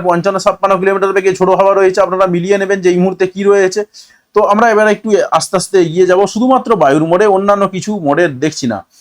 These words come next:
তাতে করে কিন্তু আমরা দেখতে পাবো যে অনেকটাই কম রয়েছে, প্রায় আটচল্লিশ, আহ, তিপ্পান্ন কিলোমিটার বেগে ঝোড়ো হাওয়া রয়েছে,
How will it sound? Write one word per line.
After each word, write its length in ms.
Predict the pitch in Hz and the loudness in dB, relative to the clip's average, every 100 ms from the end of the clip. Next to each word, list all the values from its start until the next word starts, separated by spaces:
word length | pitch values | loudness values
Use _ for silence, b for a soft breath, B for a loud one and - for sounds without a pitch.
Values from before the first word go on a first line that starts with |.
| b b b - | b b b -2
তাতে 240 | 196 220 | 0 2
করে 200 | 262 247 | 2 0
কিন্তু 240 | 202 214 208 | 0 0 2
আমরা 160 | 196 | 2
দেখতে 260 | 190 185 208 | 2 0 2
পাবো 200 | 185 185 | 2 2
যে 140 | 208 | 2
অনেকটাই 380 | 240 190 185 208 | 2 0 0 -2
কম 260 | 180 170 180 | 0 0 2
রয়েছে, 300 | 202 196 226 | 0 0 0
প্রায় 220 | 190 196 | 0 2
আটচল্লিশ, 420 | 170 156 180 185 160 | 0 0 -6 -6 -10
আহ, 460 | 151 170 170 165 | -4 0 0 -2
তিপ্পান্ন 360 | 170 180 180 175 | -4 -2 0 0
কিলোমিটার 320 | 180 175 180 | 0 0 0
বেগে 200 | 180 185 | 0 -2
ঝোড়ো 240 | 156 147 | 0 0
হাওয়া 200 | 147 160 | 2 2
রয়েছে, 400 | 160 170 185 240 | 2 2 2 0